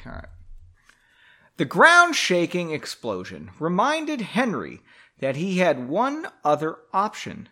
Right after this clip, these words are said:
just as he was considering a surrender. Quickly reaching into his pocket, he pulled out the tiny, ugh. Quickly reaching into his pocket,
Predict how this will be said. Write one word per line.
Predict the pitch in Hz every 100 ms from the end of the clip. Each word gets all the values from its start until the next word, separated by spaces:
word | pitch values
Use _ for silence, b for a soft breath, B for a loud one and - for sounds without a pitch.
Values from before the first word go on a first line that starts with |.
| _
just | - - 156 226 -
as | 139 110 113
he | 156
was | 180 208
considering | - 240 240 - 269 254 147 147 156
a | 143
surrender. | 131 - 165 196 156 85 55 - _ _ _ _ _ _ B B B B -
Quickly | 311 339 226 196
reaching | 160 156 143 135
into | 127 - 120
his | 98
pocket, | - 160 165 113 92 - _ b b b b
he | _ 233 262
pulled | - 240 233
out | 160 151 147 - - -
the | 120
tiny, | - - 156 214 247 247 160 120
ugh. | 127 113 98 76 64 - B B B _
Quickly | - 294 302 294 294
reaching | 254 165 185 175 175 160 -
into | 220 262 - 233 214
his | 165 180 190
pocket, | - 98 - - -